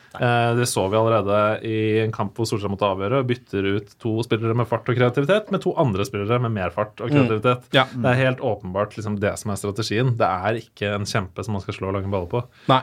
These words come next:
Speaker 1: Han gjorde jo det samme i Molde. Eh, satte inn Hussain på midten, ehm, og fjerna gamle måten å spille på
Speaker 2: Mm.
Speaker 1: da han kom dit.
Speaker 2: Ja. Ehm,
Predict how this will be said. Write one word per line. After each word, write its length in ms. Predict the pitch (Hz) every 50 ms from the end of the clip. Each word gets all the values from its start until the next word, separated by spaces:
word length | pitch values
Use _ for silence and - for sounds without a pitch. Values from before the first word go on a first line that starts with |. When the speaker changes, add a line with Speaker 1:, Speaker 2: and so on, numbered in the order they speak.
| - - -
Speaker 1:
Han 80 | 175
gjorde 140 | 185 165 123
jo 80 | 113 117
det 80 | 131 131
samme 180 | 156 123 113
i 60 | 110
Molde. 320 | 117 117 101 92 98 113 113 - _
Eh, 280 | - 123 117 113 113 113
satte 220 | 110 - 123 - 104
inn 100 | 98 101
Hussain 400 | 90 117 107 - 101 98 101 107
på 100 | 101 110
midten, 300 | 107 95 - - - 113 - - _ _
ehm, 960 | - 123 110 107 104 107 104 104 104 104 104 104 104 104 101 101 104 104 101 - - - - _ _ _ _ -
og 100 | 123 -
fjerna 440 | 131 117 98 95 95 92 95 92 - _ _ _ _ 127
gamle 320 | 120 117 98 98 98 98
måten 280 | 95 101 95 - - 104
å 40 | 92
spille 200 | - 104 98 90
på 100 | - - -
Speaker 2:
Mm. 200 | - 202 226 180 135
Speaker 1:
da 60 | 107
han 120 | 107 104
kom 140 | 98 110 104
dit. 200 | 101 110 - - _ _ - - - - - -
Speaker 2:
Ja. 160 | 151 160 113 104 104 104 - _ _ -
Ehm, 880 | 175 180 180 180 185 185 180 180 180 175 175 175 175 175 175 170 170